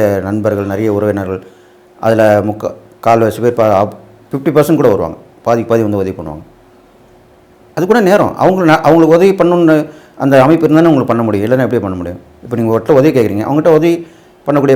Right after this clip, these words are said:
பணமோ பொருளோ இருந்தா கொடுத்துட போறாங்க, இல்லைன்னா என்ன பண்ண முடியும்? அது இப்போ அவங்களுக்கு கிடைச்சிரும். அப்போ அந்த மாதிரி உதவி கிடைக்க போகுது. கன்னிராசிக்காரங்களுக்கு நட்பாலும் உறவாலும் கண்டிப்பா உதவி கிடைக்கும். இதெல்லாமே நடக்கும்.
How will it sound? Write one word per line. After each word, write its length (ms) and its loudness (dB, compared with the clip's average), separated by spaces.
பணமோ 260 2
பொருளோ 180 4
இருந்தா 220 4
கொடுத்துட 280 -2
போறாங்க, 220 -4
இல்லைன்னா 240 0
என்ன 140 2
பண்ண 160 -2
முடியும்? 220 -8
அது 140 -2
இப்போ 100 -2
அவங்களுக்கு 220 -2
கிடைச்சிரும். 320 -8
அப்போ 180 -10
அந்த 120 -2
மாதிரி 180 -2
உதவி 240 -4
கிடைக்க 260 -12
போகுது. 140 -14
கன்னிராசிக்காரங்களுக்கு 760 -4
நட்பாலும் 440 0
உறவாலும் 360 2
கண்டிப்பா 320 -6
உதவி 220 -8
கிடைக்கும். 280 -20
இதெல்லாமே 280 -4
நடக்கும். 300 -12